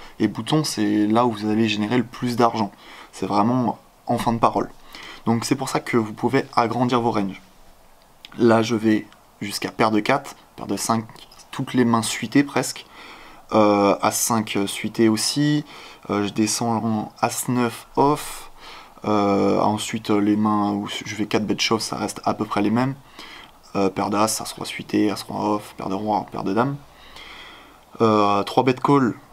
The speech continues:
toutes les mains encadrées en bleu. Et encore une fois, j'ai pas mis toutes les mains où je vais raise trois bêtes en bluff, parce que ça,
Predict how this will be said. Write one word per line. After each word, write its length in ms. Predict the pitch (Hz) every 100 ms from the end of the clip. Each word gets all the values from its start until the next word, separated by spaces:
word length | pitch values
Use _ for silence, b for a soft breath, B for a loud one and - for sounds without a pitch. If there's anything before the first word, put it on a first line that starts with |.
| - - - -
toutes 280 | - 151 -
les 120 | 143
mains 280 | 135 127 127 - - _ _ -
encadrées 360 | 110 104 98 104
en 80 | 101
bleu. 260 | 104 147 - _ _ _ - _ - - _ - -
Et 80 | 110
encore 200 | 107 110
une 80 |
fois, 240 | 107 123 123
j'ai 140 | 113
pas 140 | 104 104
mis 240 | 110 117 - -
toutes 240 | - 131 127
les 120 | 113
mains 320 | 117 123 123 -
où 180 | 110 107
je 180 | 104 107
vais 640 | 104 101 104 104 95 104
raise 400 | 101 110 117 113
trois 220 | - 107
bêtes 300 | 104 110 - -
en 100 | 104
bluff, 320 | 95 - -
parce 120 | -
que 100 | -
ça, 300 | - 107 104